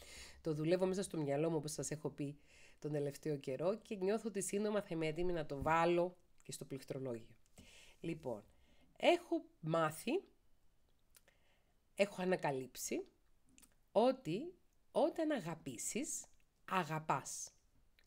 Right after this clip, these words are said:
Και όταν δεν αγαπήσεις, δεν αγαπάς. Με ποια έννοια; Με την έννοια του ότι δεν μπορείς να πεις "αγαπάω λίγο"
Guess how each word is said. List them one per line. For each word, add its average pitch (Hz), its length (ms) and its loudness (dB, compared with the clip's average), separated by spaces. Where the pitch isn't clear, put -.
Και - 100 -18
όταν 120 320 -14
δεν 320 240 10
αγαπήσεις, 370 680 8
δεν 143 280 -2
αγαπάς. - 520 -16
Με 139 100 -10
ποια 170 200 -2
έννοια; 156 380 0
Με 147 140 -4
την 139 180 0
έννοια 233 300 2
του 175 100 -2
ότι 170 240 4
δεν 269 200 0
μπορείς 302 240 -2
να 202 140 2
πεις - 220 -2
"αγαπάω 151 380 2
λίγο" 143 600 -2